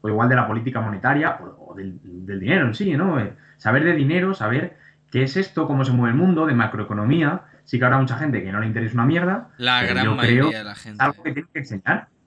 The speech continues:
Speaker 2: La gran mayoría de la gente. Nosotros también es cierto que estamos en un, estamos en un, una pequeña burbujita de que, bueno, todo el mundo acostumbra a saber algo.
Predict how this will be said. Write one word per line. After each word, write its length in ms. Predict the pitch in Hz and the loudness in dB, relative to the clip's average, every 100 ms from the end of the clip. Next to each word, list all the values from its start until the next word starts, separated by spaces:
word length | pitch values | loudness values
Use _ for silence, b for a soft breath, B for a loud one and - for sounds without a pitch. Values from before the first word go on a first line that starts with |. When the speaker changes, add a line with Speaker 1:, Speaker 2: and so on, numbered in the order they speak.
| - | -16
Speaker 2:
La 80 | |
gran 200 | 117 123 | -10 -8
mayoría 280 | 139 151 139 | -6 -6 -6
de 40 | 135 | -8
la 60 | |
gente. 260 | 113 123 120 | -10 -10 -10
Nosotros 360 | 110 120 127 139 | -12 -14 -14 -12
también 240 | 156 147 | -10 -10
es 100 | 143 | -12
cierto 260 | - 139 151 | -12 -14 -14
que 40 | 139 | -14
estamos 400 | - 131 139 139 | -16 -14 -14 -14
en 140 | 127 | -14
un, 720 | 127 127 131 127 123 117 107 _ _ _ _ _ _ _ | -14 -16 -18 -20 -20 -20 _ _ _ _ _ _ _ _
estamos 320 | - 131 139 | -14 -10 -8
en 80 | 151 | -6
un, 260 | 147 143 135 - | -6 -8 -10 -14
una 220 | 139 143 | -12 -10
pequeña 300 | 147 143 139 | -10 -10 -10
burbujita 800 | 123 120 120 143 - 240 247 165 | -10 -12 -12 -14 -8 -8 -6 -8
de 120 | 160 | -8
que, 160 | 160 147 _ | -10 -14 _
bueno, 440 | 160 175 320 277 | -20 -14 -12 -12
todo 200 | 214 247 214 | -10 -10 -8
el 60 | |
mundo 420 | 214 220 233 226 - | -8 -4 -6 -6 -10
acostumbra 580 | - 156 156 - 208 208 | -12 -10 -12 -12 -12 -12
a 40 | |
saber 380 | 190 143 135 127 | -10 -10 -10 -10
algo. 420 | 117 120 98 104 | -10 -10 -12 -20